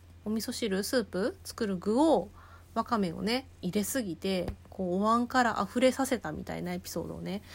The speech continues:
あの、大変先輩さんは絶賛されていたんですけれども、いや、え？いやいやいやいや、え？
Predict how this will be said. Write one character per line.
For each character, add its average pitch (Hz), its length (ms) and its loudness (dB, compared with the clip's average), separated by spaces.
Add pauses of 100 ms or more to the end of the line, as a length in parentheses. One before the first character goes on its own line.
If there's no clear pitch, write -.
(280)
あ 190 80 -2
の、 180 160 -2
大 240 180 -2
変 233 240 -2
先 233 240 -2
輩 226 180 -2
さ 233 120 -4
ん 220 60 -4
は 214 160 -4
絶 208 160 -2
賛 247 160 0
さ - 100 -4
れ 233 140 -4
て 226 80 -4
い 214 80 -6
た 240 100 -2
ん 214 60 -2
で 180 60 -4
す - 60 -10
け 175 120 -4
れ 165 40 -4
ど 170 100 -2
も、 185 260 2 (1700)
い - 60 -4
や、 - 160 4 (340)
え？ 381 140 2 (280)
い 277 60 2
や 359 60 6
い 453 40 8
や 466 120 8
い 415 60 8
や 392 100 6
い 381 80 6
や、 - 160 4
え？ 494 460 12